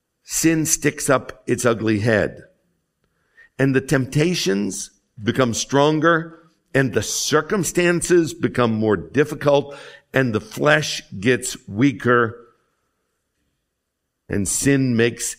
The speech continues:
its presence felt. You know, when Anna and I were first married, this was the oddest thing, and I could, I could never put my finger on it. Six mornings a week, we got along famously.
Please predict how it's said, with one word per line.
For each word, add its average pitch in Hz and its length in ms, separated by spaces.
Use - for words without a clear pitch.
its - 260
presence 104 680
felt. - 480
You 143 100
know, 170 60
when 180 140
Anna 196 300
and 175 120
I 139 100
were 113 140
first - 320
married, 90 380
this - 200
was 170 140
the 135 300
oddest 143 420
thing, 120 220
and 104 80
I 107 40
could, - 220
I 117 60
could 120 160
never 185 240
put - 160
my 156 120
finger 127 300
on 92 160
it. - 80
Six - 500
mornings 180 480
a 120 60
week, 113 580
we 131 220
got 131 240
along 117 560
famously. 101 800